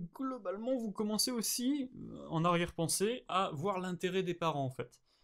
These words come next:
Là vous voyez qu'en fait, qu'est-ce qu'on a fait ? On a parenté ce nœud-là à ce nœud-là. Et en fait, on va parenter d'autres nœuds petit à petit.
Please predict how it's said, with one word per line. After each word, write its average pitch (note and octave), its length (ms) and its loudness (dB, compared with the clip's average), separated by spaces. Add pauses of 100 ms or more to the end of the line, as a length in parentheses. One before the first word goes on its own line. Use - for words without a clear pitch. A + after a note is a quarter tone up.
(520)
Là C#3+ 200 6
vous D3 160 2
voyez C#3+ 340 4
qu'en E3 160 0
fait, G#3 240 -2
qu'est-ce - 160 -4
qu'on C#3+ 160 0
a C3+ 100 2
fait ? G3+ 360 0 (680)
On D3 160 2
a F3 220 4 (340)
parenté D3+ 340 2
ce F#3 160 -2
nœud-là F#3 200 4
à F3 60 2
ce - 160 -4
nœud-là. B2+ 280 0 (460)
Et A2 140 -6
en G#2+ 40 -6
fait, - 540 0 (640)
on B2 60 -4
va D#3 200 6
parenter C#3 560 4
d'autres D3+ 340 0
nœuds F3+ 380 2 (380)
petit B2+ 260 -6
à B2 60 2
petit. F#3+ 420 -6